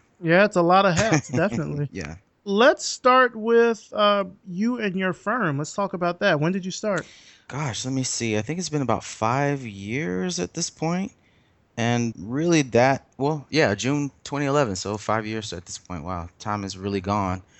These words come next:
Speaker 2: But really that just came out of, uh, the fact that, you know, I had been doing this for so long, um, in terms of design, that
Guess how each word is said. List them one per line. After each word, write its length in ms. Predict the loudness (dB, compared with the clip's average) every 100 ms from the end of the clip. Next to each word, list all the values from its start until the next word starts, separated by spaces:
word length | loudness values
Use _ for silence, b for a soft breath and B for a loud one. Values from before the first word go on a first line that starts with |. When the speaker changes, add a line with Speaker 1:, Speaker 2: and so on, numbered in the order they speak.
| _
Speaker 2:
But 200 | 2 2 0
really 480 | -12 -2 2 4
that 180 | 6 4
just 180 | 2 -6
came 280 | -2 0 2
out 180 | 2 2
of, 420 | -2 -4 -8 -10
uh, 360 | -6 -4 -4 -6
the 100 | -6
fact 320 | -2 0 0
that, 260 | -4 -6 -8 -14
you 120 | -8
know, 100 | -4
I 80 | -4
had 140 | -4
been 320 | -4 -4 -4 -8 b b _
doing 300 | -4 0 0
this 180 | 0 -2
for 140 | -6
so 240 | -6 -4 -2
long, 580 | 0 0 0 -2 -8 -12 _ _ _ _
um, 280 | -8 -6 -8
in 60 |
terms 280 | -6 -6 -4
of 60 | -4
design, 580 | -4 -2 -2 -2 -4 -8 b b b -8
that 480 | 0 2 4 2